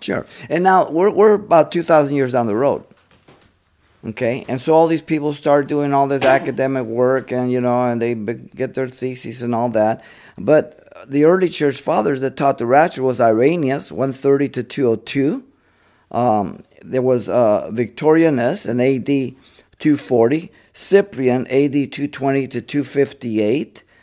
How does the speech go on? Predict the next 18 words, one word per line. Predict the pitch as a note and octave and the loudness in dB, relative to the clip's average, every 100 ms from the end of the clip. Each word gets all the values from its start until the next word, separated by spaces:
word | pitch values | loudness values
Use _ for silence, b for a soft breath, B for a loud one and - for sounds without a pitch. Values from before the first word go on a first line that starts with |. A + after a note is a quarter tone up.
| b b | b b
Um, | - C3+ C3 G#2+ - _ b b | 0 2 2 0 -6 _ b b
a-, | |
and | - B2 D#3 D#3 | -8 -2 0 0
we | F#3 | 0
can | F3+ | 0
go | D3+ C#3+ | 2 0
on | C3+ D#3 F3 | 2 0 2
and | D3+ D3+ | 0 2
on | D#3 | 2
and | C#3+ D3 | 2 0
on. | F3 F3+ - | -2 -4 -4
I | - C3 | -2 -2
mean, | C#3 C3+ C3 | -2 -2 -4
verbiage | A#2+ D3+ E3+ D3+ C#3+ - | -2 0 0 -2 -2 -4
and | B2+ - | -6 -2
language | D#3 D#3+ C#3 C#3 B2 | -2 -2 -2 -2 -2
that | C3+ B2+ | -2 0
is | B2+ A#2 - | -2 -6 -12